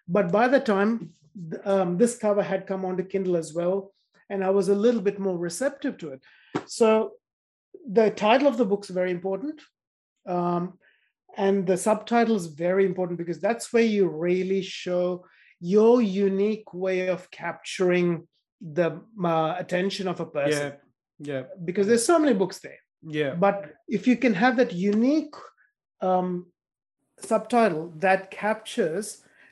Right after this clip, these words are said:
Speaker 1: the right attitude of the person that you can uniquely help, you can stand, stand, um, out from the crowd
Speaker 2: Crowd.
Speaker 1: and, uh, help the right person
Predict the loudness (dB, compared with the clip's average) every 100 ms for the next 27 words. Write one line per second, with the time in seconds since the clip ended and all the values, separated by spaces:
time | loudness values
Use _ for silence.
0 | -8 -2 0 2 2 4 0 -4 _ _
1 | _ -4 -4 -4 -2 -2 -2 -4 -4 0
2 | -2 -2 -6 -6 -4 4 4 4 0 -2
3 | -8 _ -20 -20 _ -2 2 4 2 0
4 | -2 -2 -2 -4 -4 -6 -10 _ -10 -10
5 | -16 _ _ -2 2 2 2 2 2 0
6 | 2 0 -2 -12 -6 2 4 4 0 -8
7 | -20 _ -20 _ -6 0 0 0 2 0
8 | 0 -4 -4 -6 -8 -6 0 2 2 -2
9 | -8 -8 -6 -6 -6 -12 -10 -6 -4 2
10 | 2 4 6 6 6 4 4 4 4 4
11 | -2 -4 -6